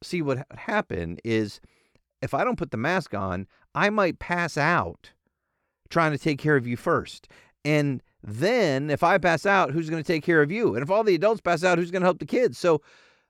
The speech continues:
being selfish in this case is actually better for everybody. It would allow the adults to help the little ones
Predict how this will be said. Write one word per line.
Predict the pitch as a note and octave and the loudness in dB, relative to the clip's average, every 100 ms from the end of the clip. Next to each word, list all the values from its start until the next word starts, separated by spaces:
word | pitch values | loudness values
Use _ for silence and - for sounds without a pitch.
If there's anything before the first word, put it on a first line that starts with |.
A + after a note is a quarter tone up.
| _ C#3 | _ -4
being | D3+ G#3 G3+ F3+ C#3+ - | -2 2 2 0 -6 -12
selfish | - - B3 C4+ G#3+ - G2+ E2+ - | -12 -4 -2 0 -4 -2 -4 -2 -6
in | F#2 | -6
this | F2+ - | -6 -8
case | - D#2+ D#2+ G#2+ - - _ _ _ _ _ | -6 -6 -4 -10 -12 -20 _ _ _ _ _
is | A#2+ | -4
actually | D3+ D3 - B2+ | -2 -2 -4 -6
better | F#2 C#3+ A2 | 0 2 2
for | - F2 | 0 -4
everybody. | D2+ - - - | -4 -10 -12 -10
It | A#2+ | -4
would | C3+ C#3 | -2 0
allow | C3 B2 D3 G3+ G#3 | 0 0 0 0 0
the | D#3 A2+ | 2 0
adults | F2+ D#2+ D2+ - - _ _ _ | 0 -2 -4 -12 -20 _ _ _
to | - | -6
help | E2+ - A3 - | 2 4 4 2
the | G#2 | 0
little | F#2 E2+ | 2 0
ones | D#2+ D#2 D2+ | -2 -4 -6